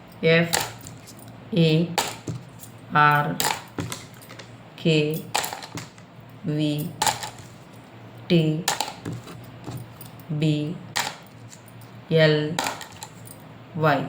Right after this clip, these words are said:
ఇదండి. ఓం నమ శివాయ, శ్రీ మాత్రే నమః.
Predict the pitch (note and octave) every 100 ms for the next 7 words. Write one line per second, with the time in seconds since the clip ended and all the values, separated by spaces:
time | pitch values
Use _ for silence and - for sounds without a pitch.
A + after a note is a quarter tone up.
0 | - - - - - - - - - -
1 | - - - - - - F3 F#3+ F#3 F3+
2 | - - - - - - E3 E3+ F3 D#3+
3 | D#3+ - D3+ D3+ D3+ - D#3+ D#3 D3 D3
4 | C#3+ D3+ D3 C#3+ D3